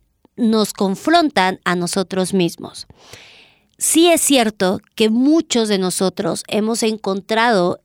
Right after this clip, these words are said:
dentro de las redes sociales una comunidad, o hay muchas minorías que han podido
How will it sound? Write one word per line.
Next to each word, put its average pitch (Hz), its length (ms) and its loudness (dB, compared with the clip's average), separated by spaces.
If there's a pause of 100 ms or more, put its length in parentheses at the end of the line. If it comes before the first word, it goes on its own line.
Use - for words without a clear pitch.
dentro 190 380 -2
de 190 80 0
las 180 200 -4
redes 233 280 -2
sociales 185 720 -2 (920)
una 269 280 0
comunidad, 202 720 0 (180)
o 196 360 2
hay 220 380 0 (100)
muchas 254 480 -2
minorías 220 720 2 (140)
que 208 340 0 (380)
han 254 220 0
podido 214 480 2